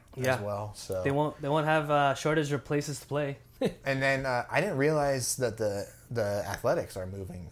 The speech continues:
Speaker 2: to Las
Speaker 1: Yes.
Speaker 2: Vegas. I just
Speaker 1: They
Speaker 2: heard that yesterday. I know it's been in the works for a while, but
Speaker 1: Yeah. They,
Speaker 2: I
Speaker 1: the,
Speaker 2: didn't know.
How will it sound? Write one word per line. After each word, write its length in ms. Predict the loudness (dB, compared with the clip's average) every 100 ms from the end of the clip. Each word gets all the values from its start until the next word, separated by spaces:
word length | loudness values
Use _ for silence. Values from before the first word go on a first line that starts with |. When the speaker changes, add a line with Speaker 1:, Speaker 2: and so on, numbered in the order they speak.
| -12
Speaker 2:
to 100 | -10 -8
Las 160 | -6
Speaker 1:
Yes. 160 | -4 -2
Speaker 2:
Vegas. 400 | -4 -4 -4 -6 -2
I 100 | 0
just 80 | 2
Speaker 1:
They 120 | 2
Speaker 2:
heard 140 | 2 2
that 140 | 2
yesterday. 440 | 0 -4 -6 -8 -4
I 60 |
know 100 | -2
it's 140 | -2 -2
been 100 | -6
in 60 |
the 60 | -4
works 220 | -2 -4
for 140 | -4 -8
a 60 |
while, 240 | -6 -6 -2
but 120 | 2
Speaker 1:
Yeah. 180 | 2 2 -8 -6
They, 100 | 0
Speaker 2:
I 120 | 2 2
Speaker 1:
the, 120 | 0
Speaker 2:
didn't 180 | -2 -2
know. 220 | -4 -4